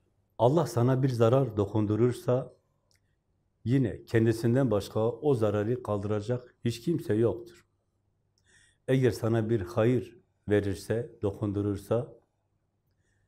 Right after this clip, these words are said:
ona da kimse mani olamaz, ona mani olabilecek hiç kimse yoktur. Ve o her şeye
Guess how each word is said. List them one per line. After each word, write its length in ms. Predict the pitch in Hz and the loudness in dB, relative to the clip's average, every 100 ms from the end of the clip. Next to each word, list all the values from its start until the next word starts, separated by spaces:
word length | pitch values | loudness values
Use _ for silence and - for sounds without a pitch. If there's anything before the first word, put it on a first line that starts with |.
| _ _ _ _ _ _ _ _ _ - | _ _ _ _ _ _ _ _ _ -2
ona 280 | 117 139 | 2 2
da 160 | 107 82 | 0 -2
kimse 600 | - 104 - 107 110 107 - | -2 -4 -2 -4 -4 -8 -10
mani 300 | - 101 107 | -4 -2 0
olamaz, 540 | 104 101 104 110 117 - _ _ | 0 0 0 0 -6 -10 _ _
ona 420 | 113 107 107 107 - | -6 -4 -6 -10 -12
mani 280 | 101 101 120 | -4 0 0
olabilecek 800 | 110 104 101 98 98 101 107 - | 0 -2 -4 -2 -4 -4 -6 -8
hiç 140 | 104 - | -16 -6
kimse 540 | 113 101 - 104 113 | -6 -6 -6 -6 -6
yoktur. 520 | 104 101 - - - _ _ _ _ _ _ _ _ _ _ - | -4 -4 -4 -14 -20 _ _ _ _ _ _ _ _ _ _ -2
Ve 80 | 101 | 2
o 380 | 104 107 110 - _ _ _ _ _ _ _ _ _ _ _ _ _ _ _ _ _ _ _ _ _ _ _ _ | 2 2 -4 -14 _ _ _ _ _ _ _ _ _ _ _ _ _ _ _ _ _ _ _ _ _ _ _ _
her 180 | - 120 | 0 0
şeye 420 | 117 104 95 92 | 2 -2 -2 -4